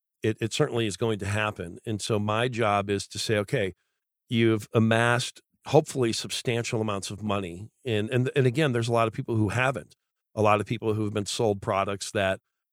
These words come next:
you know, had some sort of protection in place and they just didn't grow, or people who have missed out on the market 'cause it had to c-,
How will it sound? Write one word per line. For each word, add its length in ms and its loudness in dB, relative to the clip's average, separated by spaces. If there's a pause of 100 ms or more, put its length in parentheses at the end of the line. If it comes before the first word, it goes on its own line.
(100)
you 60 -2
know, 140 2
had 180 0
some 200 -4
sort 180 -4
of 80 -8
protection 480 -4
in 80 -2
place 400 -4
and 80 -6
they 80 -2
just 160 -8
didn't 200 -4
grow, 460 -4 (360)
or 340 0
people 240 -4
who 60 2
have 100 -4
missed 260 -2
out 220 2
on 120 -2
the 60 -6
market 360 -4
'cause 160 -8
it 80 -6
had 220 -2
to 140 -10
c-, 60 -16